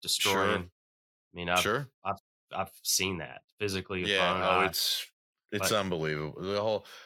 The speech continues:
Speaker 2: whole thing is unbelievable.
Speaker 1: And you just
Speaker 2: But,
Speaker 1: see
Speaker 2: you know, the
Speaker 1: giant reds floating dead on the surface. Crazy.
Speaker 2: Ugh.
Speaker 1: But
Speaker 2: And those fish are sixty years old plus.
Speaker 1: I know,
Speaker 2: They
Speaker 1: it's
Speaker 2: don't
Speaker 1: awful.
Speaker 2: grow real fast.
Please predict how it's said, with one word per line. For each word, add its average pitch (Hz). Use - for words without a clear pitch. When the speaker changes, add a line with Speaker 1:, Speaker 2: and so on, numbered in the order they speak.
Speaker 2:
whole 135
thing 87
is 78
unbelievable. 69
Speaker 1:
And 107
you 107
just 101
Speaker 2:
But, 98
Speaker 1:
see 101
Speaker 2:
you 123
know, 110
the 107
Speaker 1:
giant 95
reds 98
floating 95
dead 95
on 95
the 90
surface. 95
Crazy. 92
Speaker 2:
Ugh. 85
Speaker 1:
But 98
Speaker 2:
And 113
those 147
fish 147
are 90
sixty -
years 82
old 76
plus. 73
Speaker 1:
I 104
know, 107
Speaker 2:
They 80
Speaker 1:
it's -
Speaker 2:
don't 98
Speaker 1:
awful. -
Speaker 2:
grow 104
real 85
fast. -